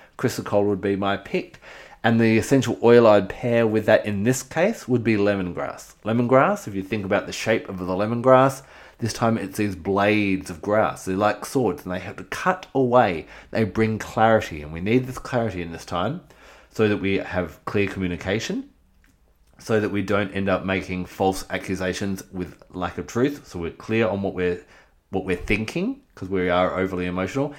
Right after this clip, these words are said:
It can also help with that intuition and clear intuitive guidance as well. And it can be used to cut away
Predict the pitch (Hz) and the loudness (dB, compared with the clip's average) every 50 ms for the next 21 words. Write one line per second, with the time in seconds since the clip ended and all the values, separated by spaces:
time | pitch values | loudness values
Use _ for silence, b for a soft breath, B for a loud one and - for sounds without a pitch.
0 | B B B - 95 120 107 95 92 - - 101 92 - - 98 90 - - - | B B B -10 -6 -4 -2 -2 -2 0 0 0 0 0 0 -2 -2 -2 -2 -6
1 | 95 92 - 82 - - 92 90 95 98 101 - - 147 143 - 92 92 90 - | -4 -4 -4 -4 -4 -4 -8 -6 -6 -6 -4 -2 -2 -4 -4 -4 -8 -10 -12 -12
2 | - - - 98 95 95 - 80 90 - - - 104 95 101 92 - - 92 92 | -12 -6 -2 0 0 0 0 -2 -8 -8 -6 -6 -2 -2 -2 -4 -2 -2 0 0
3 | 95 95 92 - - - 90 85 80 95 101 107 123 131 135 135 B B B B | 0 0 -4 -8 -8 -8 -8 -8 -4 0 2 2 2 2 0 -4 B B B B
4 | B B B B B B B 120 123 135 131 131 - 131 127 120 117 113 110 107 | B B B B B B B 2 4 4 2 2 2 2 2 4 4 2 2 0
5 | - - 95 - - 113 104 104 104 104 98 98 98 101 104 98 - | -2 -8 -8 -4 -2 0 0 2 4 4 4 4 4 4 2 0 -4